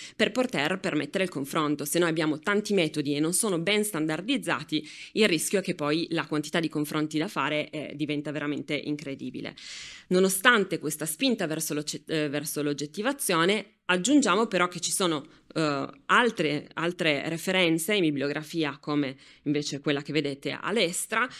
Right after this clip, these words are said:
che ci, che dicono: "Attenzione, il metodo attuale che dà, mm, una miglior risposta, sia in termini di miglior visione da vicino che come com-, miglior compliance del soggetto, e ancora l'incremento del potere positivo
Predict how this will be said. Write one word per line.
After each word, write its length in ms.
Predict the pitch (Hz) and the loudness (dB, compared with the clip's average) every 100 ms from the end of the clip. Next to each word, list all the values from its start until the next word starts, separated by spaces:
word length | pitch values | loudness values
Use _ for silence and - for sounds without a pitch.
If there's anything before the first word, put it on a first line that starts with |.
| - - | -18 -4
che 140 | 269 | 0
ci, 440 | 247 294 220 - 196 | 2 0 0 -2 -2
che 140 | 269 | 0
dicono: 640 | 220 - 262 269 269 - - - | -2 0 2 2 2 -4 -12 -4
"Attenzione, 680 | 180 214 202 208 220 175 160 | -2 0 0 2 0 2 0
il 440 | - 190 185 180 | -2 -2 0 2
metodo 440 | 214 302 - 202 180 | 4 4 4 2 0
attuale 720 | 165 208 233 170 147 131 143 | -2 2 2 4 2 0 -6
che 160 | - 170 | -2 2
dà, 380 | 226 180 - - _ _ _ _ | 4 2 0 -14 _ _ _ _
mm, 320 | 175 170 156 139 | 2 4 4 0
una 180 | - 170 | 0 2
miglior 380 | 185 202 254 269 | 2 4 4 2
risposta, 760 | 214 - 214 160 151 - 131 - - - | -2 -2 0 0 0 -4 -6 -8 -14 -10
sia 200 | - 254 | 0 6
in 120 | 254 | 6
termini 360 | 247 214 202 190 | 6 4 4 4
di 140 | 175 | 4
miglior 360 | 170 180 240 254 | 4 6 6 6
visione 320 | 220 208 208 | 4 4 2
da 80 | 196 | 2
vicino 460 | 180 180 190 160 151 | 0 2 4 2 2
che 300 | 196 175 - | 2 0 0
come 360 | - 170 151 | 0 2 2
com-, 360 | 151 226 202 190 190 | 0 2 4 2 4
miglior 420 | 175 170 202 202 | 4 6 4 4
compliance 640 | 208 185 165 160 147 147 | 2 2 4 2 -2 0
del 160 | 151 151 | 0 0
soggetto, 680 | 311 226 156 147 - 202 - - | 0 0 -2 -2 -2 -2 -2 -6
e 80 | - | 0
ancora 420 | 247 302 311 190 | 4 4 4 4
l'incremento 640 | 220 202 196 262 262 214 226 | 4 4 4 4 4 4 2
del 180 | 233 214 | 2 0
potere 380 | 240 233 180 160 | -2 0 2 0
positivo 680 | 185 247 302 175 156 165 | 0 0 0 0 0 0